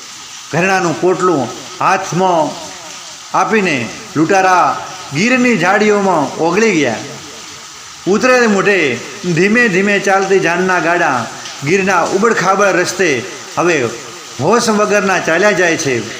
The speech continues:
થોડીવાર પહેલાંનો ઉમંગ અને ઉછરંગ ઓગળી ગયો છે. બળદોનો ઘૂઘરમાળ હવે જાણે લગનની ગીતના છોડને બદલે મરસિયાનો સૂર રેલાવી રહ્યો છે.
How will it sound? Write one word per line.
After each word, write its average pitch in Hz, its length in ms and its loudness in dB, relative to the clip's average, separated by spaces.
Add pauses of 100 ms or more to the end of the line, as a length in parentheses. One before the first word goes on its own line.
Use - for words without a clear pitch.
(500)
થોડીવાર 220 400 4
પહેલાંનો 208 420 2
ઉમંગ 175 560 0 (240)
અને 175 220 0 (800)
ઉછરંગ 180 540 2 (340)
ઓગળી 214 300 2
ગયો 190 220 4
છે. 113 240 -4 (800)
બળદોનો 208 440 2
ઘૂઘરમાળ 196 520 4
હવે 175 420 2 (1080)
જાણે 190 220 2
લગનની 180 1160 -2 (320)
ગીતના 185 600 0 (600)
છોડને 208 340 4
બદલે 180 500 2 (320)
મરસિયાનો 190 640 2
સૂર 190 340 2
રેલાવી 190 400 4
રહ્યો 147 200 2
છે. - 480 -8